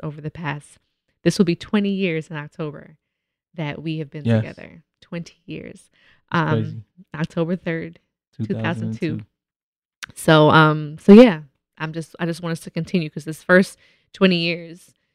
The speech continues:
Speaker 1: has been quite the ride, and I'm looking forward to twenty times five more. So.
Speaker 2: I'm with it.
Speaker 1: <laughs>
Speaker 2: Well, my moment of truth is that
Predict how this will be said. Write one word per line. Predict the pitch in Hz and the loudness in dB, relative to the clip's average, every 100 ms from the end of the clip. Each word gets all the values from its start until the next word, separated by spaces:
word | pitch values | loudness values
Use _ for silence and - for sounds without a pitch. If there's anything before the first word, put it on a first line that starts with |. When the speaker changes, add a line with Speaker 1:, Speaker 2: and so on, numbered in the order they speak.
| _ _ - | _ _ -8
Speaker 1:
has | 180 | -8
been | 151 151 | -8 -10
quite | - 170 | -6 -6
the | 165 | -6
ride, | 151 143 139 143 147 139 - | -8 -8 -8 -12 -18 _ -16
and | 151 | -10
I'm | 151 151 | -10 -10
looking | 147 156 | -14 -16
forward | 147 151 151 - | -16 -18 -18 -20
to | |
twenty | - 175 151 147 143 _ _ | -20 -18 -16 -18 -20 _ _
times | - 156 143 | -16 -16 -14
five | 151 - | -16 -18
more. | 151 147 165 _ _ | -18 -18 -20 _ _
So. | - _ _ _ _ - | -20 _ _ _ _ -16
Speaker 2:
I'm | 117 | -14
with | 135 156 _ _ - 165 - | -14 -18 _ _ -14 0 6
it. | 220 233 208 | 6 6 -2
Speaker 1:
<laughs> | _ _ _ _ _ | _ _ _ _ _
Speaker 2:
Well, | 143 147 | 10 10
my | 160 170 | 12 12
moment | 180 180 160 | 12 12 10
of | |
truth | - 147 139 | 8 6 6
is | - 127 113 | 6 6 6
that | 120 113 - - | 2 0 0 -8